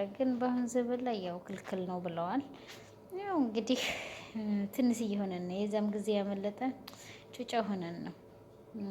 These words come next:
ምንም አይደለም ማለት ነው። እንግዲህ ጩጬና ጩጬ ያው አይዲ ምንም ችግር የለም ማለት ነው። እና ቢሆንም ባይሆንም ተልጅ እንባልሽ ወልደሻል አላት አሉ።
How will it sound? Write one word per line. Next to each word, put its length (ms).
ምንም 340
አይደለም 560
ማለት 400
ነው። 200
እንግዲህ 440
ጩጬና 400
ጩጬ 200
ያው 220
አይዲ 380
ምንም 280
ችግር 340
የለም 380
ማለት 380
ነው። 260
እና 180
ቢሆንም 480
ባይሆንም 460
ተልጅ 320
እንባልሽ 540
ወልደሻል 680
አላት 380
አሉ። 160